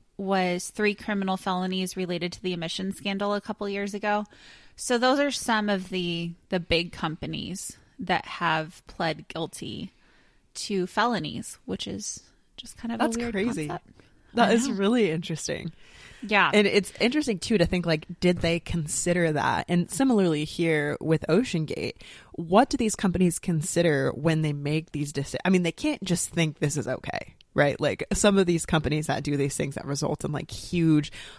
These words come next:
Speaker 2: lawsuits and criminal action, do, do they consider that at the outset and think, "Well, there's no way that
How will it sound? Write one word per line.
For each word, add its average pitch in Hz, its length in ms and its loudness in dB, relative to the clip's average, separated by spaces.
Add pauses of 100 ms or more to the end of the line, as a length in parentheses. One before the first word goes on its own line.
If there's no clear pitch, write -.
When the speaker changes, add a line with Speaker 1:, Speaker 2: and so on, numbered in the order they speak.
(100)
Speaker 2:
lawsuits 180 880 4
and 147 420 0
criminal 151 400 -2
action, 147 640 -4 (960)
do, 170 360 2 (140)
do 175 220 2
they 165 160 4
consider 156 580 -4
that 208 280 4
at 175 100 0
the - 100 -2
outset 269 400 4
and 196 200 0
think, 156 280 0
"Well, 156 280 4
there's 147 280 -2
no 165 160 2
way 151 380 2
that 143 360 -2